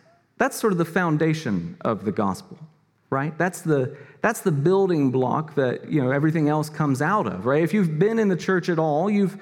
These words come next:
you've probably heard a message similar to that, and it's true. It, it bears repeating, but here's what I want to draw out right now, is that that's the premise of the gospel. Paul starts with that, and then he goes somewhere. It's,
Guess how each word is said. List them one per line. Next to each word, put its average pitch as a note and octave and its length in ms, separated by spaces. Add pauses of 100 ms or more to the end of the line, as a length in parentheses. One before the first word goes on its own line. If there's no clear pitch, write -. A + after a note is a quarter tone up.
(300)
you've F#3+ 200
probably C4 280
heard G#3+ 260
a F#3 40
message F#3+ 400
similar A3 460
to E3+ 100
that, D3+ 300
and G#3 80
it's G#3+ 160
true. B3 360
It, D#3 160 (280)
it E3 160
bears A3 280
repeating, G3 440
but E3+ 100
here's C4+ 480 (100)
what G3 300
I F#3 100
want F#3 220
to F#3+ 60
draw D#3+ 260
out D3+ 240
right D3 180
now, B2 460 (460)
is D3 140
that F3+ 120
that's G#3 280
the E3+ 120
premise D#3+ 800
of A2+ 160
the A2 80
gospel. G#2 380
Paul G3 360
starts A3+ 420
with E3 180
that, D3 440
and D3+ 180
then D#3+ 80
he D#3 200
goes E3+ 400
somewhere. G#2+ 480
It's, - 180